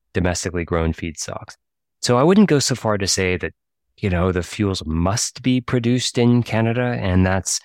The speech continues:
say, some type of litmus test for whether a policy proceeds. Um, no, but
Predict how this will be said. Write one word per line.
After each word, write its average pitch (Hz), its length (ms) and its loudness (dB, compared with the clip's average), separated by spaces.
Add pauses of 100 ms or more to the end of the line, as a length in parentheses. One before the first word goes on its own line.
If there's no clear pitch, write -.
(320)
say, 90 540 -2 (160)
some 101 320 2
type 95 260 -6
of 87 180 -4
litmus 98 480 -4
test 98 320 -4
for 92 160 -4
whether 90 260 0
a 87 80 -2
policy 92 520 -4
proceeds. 107 600 -6 (360)
Um, 98 360 -2 (120)
no, 131 340 2 (640)
but 98 300 -2